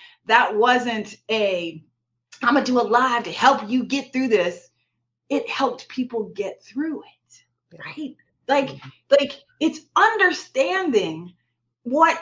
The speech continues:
Speaker 1: times are and how to be appropriate through this. So, like, if you don't think that people have reached out to me and said, "What should I be doing?" Right? And everybody have said the exact same thing.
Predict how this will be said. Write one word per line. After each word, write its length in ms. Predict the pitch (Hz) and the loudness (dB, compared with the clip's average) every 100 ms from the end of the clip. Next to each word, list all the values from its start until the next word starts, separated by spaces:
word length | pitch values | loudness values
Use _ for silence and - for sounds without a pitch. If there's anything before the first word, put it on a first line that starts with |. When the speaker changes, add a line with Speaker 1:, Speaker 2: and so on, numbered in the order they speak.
| 214 | -8
Speaker 1:
times 500 | - 302 320 330 311 | -4 0 0 0 0
are 400 | 311 302 320 320 - | 2 4 4 2 -2
and 120 | 220 | -6
how 220 | 214 254 294 | -6 -2 -2
to 100 | 254 | -2
be 160 | 240 233 | -2 -2
appropriate 840 | - - 247 277 269 254 - - | -2 -2 0 0 -2 -2 -2 -4
through 160 | 254 226 | -4 -4
this. 180 | - - | -4 -2
So, 140 | 220 | 0
like, 320 | 233 415 - - 240 | 2 0 -4 -6 -2
if 140 | 226 | 2
you 120 | 285 | 4
don't 180 | 392 359 | 6 4
think 180 | 294 247 | 2 0
that 120 | 220 | -2
people 240 | 226 208 196 | -4 0 0
have 140 | 175 | 0
reached 220 | 190 190 | -4 -4
out 180 | 165 160 | -4 -4
to 80 | 160 | -6
me 80 | 156 | -12
and 100 | 147 | -10
said, 140 | 160 180 | -6 -2
"What 180 | 220 | -2
should 160 | - 202 | -2 -2
I 100 | 175 | -2
be 140 | 170 | -4
doing?" 300 | 156 160 - _ - | -10 -14 -16 _ -16
Right? 280 | 180 - _ 196 | -14 -14 _ -6
And 140 | 190 - - | -6 -6 0
everybody 440 | 254 277 220 208 | 2 2 0 2
have 140 | 185 185 | 0 -2
said 160 | 196 | -6
the 80 | 170 | -8
exact 400 | 156 160 185 202 | -10 -6 -2 -2
same 200 | - 196 180 | -4 -14 -14
thing. 220 | 151 | -16